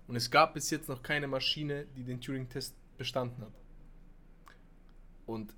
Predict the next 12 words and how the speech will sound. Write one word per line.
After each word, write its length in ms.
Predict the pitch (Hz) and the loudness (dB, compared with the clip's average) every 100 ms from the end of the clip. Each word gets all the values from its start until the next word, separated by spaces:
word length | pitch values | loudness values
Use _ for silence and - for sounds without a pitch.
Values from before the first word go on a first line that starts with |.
| - | -8
ich 180 | - 135 | -2 4
hab 80 | 185 | 6
mir 80 | 196 | 8
das 160 | 196 190 | 6 6
Video 180 | 175 | 6
angeschaut 360 | 135 127 135 127 | 6 2 0 -2
und 100 | 110 | -6
ich 120 | 104 | -2
war 80 | 104 | 0
mir 180 | 101 101 | 0 2
hundertprozentig 640 | 147 156 151 143 143 - | 6 6 6 -2 -2 -2
sicher, 360 | 120 110 117 | -2 4 2